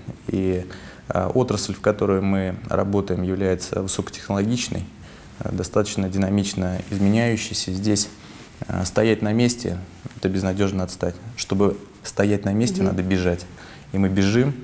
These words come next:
Speaker 1: а, изо всех сил. Вот. А если говорить, э, про «Элару» и про, ам, что же такое «Элара», вот, то это люди, это коллектив, это школа.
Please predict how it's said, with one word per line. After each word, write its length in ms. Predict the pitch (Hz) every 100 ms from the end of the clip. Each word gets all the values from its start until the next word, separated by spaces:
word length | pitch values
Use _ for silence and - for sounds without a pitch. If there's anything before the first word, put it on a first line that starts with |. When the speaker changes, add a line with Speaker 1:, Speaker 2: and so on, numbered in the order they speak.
| 127
Speaker 1:
а, 460 | - 92 92 90
изо 240 | 87 90 90
всех 240 | - 110
сил. 260 | - - - 85 - - - - -
Вот. 240 | 92 90 -
А 40 |
если 180 | 110 120
говорить, 480 | 120 123 127 120 -
э, 120 | 101
про 360 | 95 - 101 101
«Элару» 380 | 113 131 104 87 - - - - - - - - -
и 160 | 92 90
про, 360 | 90 95 92 90 90 - - - - -
ам, 320 | 90 85 87 90 - - - - - - -
что 220 | - - 101
же 100 | 101
такое 400 | 104 - 95 92
«Элара», 300 | 92 87 - - - - - - - -
вот, 240 | 92 90 87
то 360 | - 110 110 - - - - - - -
это 160 | 104
люди, 280 | 98 92 87 90 - - - - -
это 180 | 87 98
коллектив, 600 | 95 92 - 143 147 - - - - -
это 680 | - 101 - 92 90 85 - -
школа. 580 | - - 131 127 110